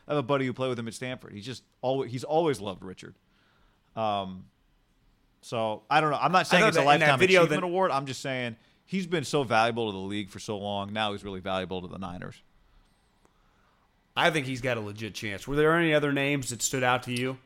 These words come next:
Speaker 2: Like the
Speaker 1: Well,
Speaker 2: Whitworth
Speaker 1: it's
Speaker 2: one
Speaker 1: hard
Speaker 2: is
Speaker 1: to
Speaker 2: one guy that's
Speaker 1: know
Speaker 2: kinda been in the mix.
Speaker 1: because, you
Speaker 2: Yeah.
Speaker 1: know, you can't do
Speaker 2: How
Speaker 1: it
Speaker 2: do they
Speaker 1: based off
Speaker 2: quantify,
Speaker 1: name.
Speaker 2: like
Speaker 1: So I don't know what everybody
Speaker 2: Yeah, you're
Speaker 1: here is
Speaker 2: right.
Speaker 1: doing. Mike Evans.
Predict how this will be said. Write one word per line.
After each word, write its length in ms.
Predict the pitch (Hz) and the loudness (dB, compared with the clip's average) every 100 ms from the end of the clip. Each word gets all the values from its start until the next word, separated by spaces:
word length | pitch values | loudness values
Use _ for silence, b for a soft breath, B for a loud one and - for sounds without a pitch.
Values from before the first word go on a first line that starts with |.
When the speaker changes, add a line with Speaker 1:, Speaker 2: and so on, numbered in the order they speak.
| - | -8
Speaker 2:
Like 100 | 127 | -2
the 80 | 151 | 2
Speaker 1:
Well, 200 | 175 208 | 2 2
Speaker 2:
Whitworth 260 | 147 135 | 0 0
Speaker 1:
it's 140 | 233 - | 2 4
Speaker 2:
one 40 | |
Speaker 1:
hard 200 | 247 214 | 6 4
Speaker 2:
is 80 | 156 | 2
Speaker 1:
to 60 | 120 | 0
Speaker 2:
one 100 | 127 | 4
guy 260 | 131 127 | 6 6
that's 140 | 123 120 | 4 2
Speaker 1:
know 60 | |
Speaker 2:
kinda 160 | 117 107 | -2 -4
been 140 | 107 | -4
in 60 | 107 | -6
the 60 | 98 | -6
mix. 300 | 101 101 - | -6 -6 -2
Speaker 1:
because, 400 | 156 127 - - - | 0 -2 -4 -18 -14
you 140 | 92 | -6
Speaker 2:
Yeah. 40 | - | -4
Speaker 1:
know, 180 | 98 101 | -4 -6
you 140 | 120 | -6
can't 240 | 156 143 127 | -2 -2 0
do 60 | |
Speaker 2:
How 100 | 131 | 2
Speaker 1:
it 20 | 175 | 4
Speaker 2:
do 60 | |
they 100 | 156 | 4
Speaker 1:
based 140 | 147 - | 2 2
off 220 | 143 143 120 | 4 4 2
Speaker 2:
quantify, 260 | 135 123 | 2 4
Speaker 1:
name. 100 | 117 | 2
Speaker 2:
like 280 | 113 107 - - | 0 -4 -6 -6
Speaker 1:
So 100 | - | -4
I 120 | - 151 | 2 4
don't 120 | 143 | 4
know 100 | 131 | 4
what 140 | 117 | 4
everybody 340 | 113 110 113 107 | 2 0 -2 0
Speaker 2:
Yeah, 60 | |
you're 80 | 104 | -2
Speaker 1:
here 40 | |
is 40 | 90 | -2
Speaker 2:
right. 40 | |
Speaker 1:
doing. 200 | 107 113 | -2 -4
Mike 280 | 120 123 120 | 2 2 2
Evans. 580 | 113 110 113 107 110 - | 0 0 -2 -4 -10 -16